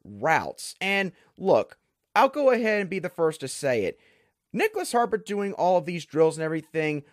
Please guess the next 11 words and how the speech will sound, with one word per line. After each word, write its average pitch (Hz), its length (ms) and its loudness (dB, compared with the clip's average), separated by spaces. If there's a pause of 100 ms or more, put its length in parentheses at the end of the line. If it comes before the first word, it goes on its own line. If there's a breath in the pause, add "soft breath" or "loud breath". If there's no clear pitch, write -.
(160 soft breath)
with 165 460 -2
his 147 320 -4
guy, 147 340 4
with 151 260 -4
his 147 220 -6
coach, 151 540 0 (340 soft breath)
that 392 220 2
does 440 180 -4
not 294 240 -2
necessarily 226 640 -2
mean 156 400 -4